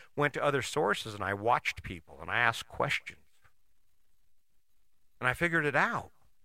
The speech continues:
When I became the best person I could be, when I started becoming a wonderful person, a great person,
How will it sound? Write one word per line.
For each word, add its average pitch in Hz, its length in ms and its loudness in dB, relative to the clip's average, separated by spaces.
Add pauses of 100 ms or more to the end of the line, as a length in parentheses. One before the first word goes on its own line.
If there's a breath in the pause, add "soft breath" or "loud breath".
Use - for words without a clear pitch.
(1120)
When 135 140 4
I 226 160 6
became 226 520 0
the 165 100 2
best 170 380 0
person 175 380 0
I 143 80 8
could 143 160 0
be, 220 100 0
when 208 140 4
I 170 60 6
started 185 360 4
becoming 175 380 2
a 131 60 2
wonderful 147 540 0
person, 175 420 2
a 104 40 -4
great 156 380 0
person, 180 520 -2